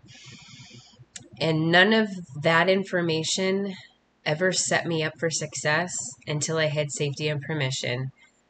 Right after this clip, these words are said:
to be able to, um, kind of come out of my emotions and create healthier coping mechanisms. 'Cause here's the thing. You still have to have a coping mechanism.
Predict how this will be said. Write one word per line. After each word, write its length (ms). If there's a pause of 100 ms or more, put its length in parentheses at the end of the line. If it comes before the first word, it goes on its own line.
(140)
to 140
be 240
able 360 (200)
to, 680
um, 300
kind 220
of 160
come 320
out 180
of 100
my 180
emotions 920 (540)
and 400 (100)
create 720 (160)
healthier 680
coping 400
mechanisms. 580
'Cause 200
here's 180
the 100
thing. 300 (2750)
You 260
still 280
have 220
to 80
have 220
a 40
coping 340
mechanism. 560